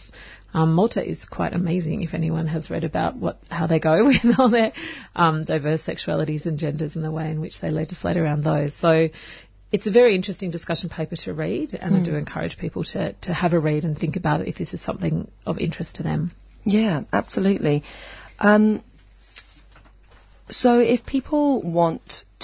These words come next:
Speaker 2: to read this discussion paper, or if indeed they even want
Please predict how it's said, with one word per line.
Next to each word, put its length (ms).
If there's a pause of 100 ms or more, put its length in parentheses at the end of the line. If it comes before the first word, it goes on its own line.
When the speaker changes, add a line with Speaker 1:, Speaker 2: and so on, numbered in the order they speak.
Speaker 2:
to 520 (540)
read 360
this 120
discussion 480
paper, 560
or 140
if 120
indeed 380
they 120
even 280
want 260